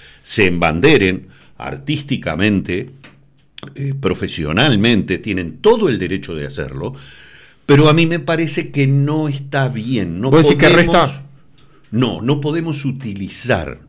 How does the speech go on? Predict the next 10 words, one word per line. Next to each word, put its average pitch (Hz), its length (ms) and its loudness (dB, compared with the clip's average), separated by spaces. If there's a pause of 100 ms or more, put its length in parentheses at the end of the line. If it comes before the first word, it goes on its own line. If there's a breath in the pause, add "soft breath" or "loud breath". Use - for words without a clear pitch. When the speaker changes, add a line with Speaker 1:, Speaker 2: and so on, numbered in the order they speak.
Speaker 1:
nuestros 95 460 -4
conocimientos, 98 1040 -2
nuestro 82 340 -4
manejo 123 520 -4
del 90 220 -4
medio, 90 600 0 (480 loud breath)
nuestro 107 380 0
manejo 139 440 -4
del 107 180 -2
lenguaje, 98 800 -2